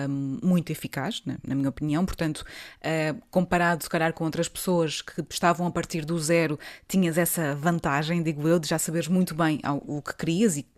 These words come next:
precisavas de saber como, como trabalhar. No fundo, o curso veio só, hum, cozer ali algumas pontas soltas que poderias eventualmente ter.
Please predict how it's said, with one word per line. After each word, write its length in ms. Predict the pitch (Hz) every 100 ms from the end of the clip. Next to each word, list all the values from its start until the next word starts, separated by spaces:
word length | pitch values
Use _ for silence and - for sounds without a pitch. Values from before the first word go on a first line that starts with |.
| -
precisavas 440 | - 147 156 139
de 80 | -
saber 220 | 156 151
como, 480 | - 190 170 151 -
como 240 | - 190 170
trabalhar. 520 | 165 147 147 151 190 - - - - -
No 60 | 170
fundo, 260 | - 208 208
o 20 |
curso 420 | 208 220 226 233
veio 200 | 208 214
só, 440 | 208 208 214 226 - 175 170 165
hum, 460 | 156 160 156 156 156 -
cozer 320 | 196 190 190
ali 180 | 185 190
algumas 340 | 185 180 185
pontas 380 | - 190 190 185
soltas 320 | 185 180 196
que 140 | -
poderias 420 | - 180 180 180 165
eventualmente 680 | 165 175 175 180 180 175
ter. 240 | - 233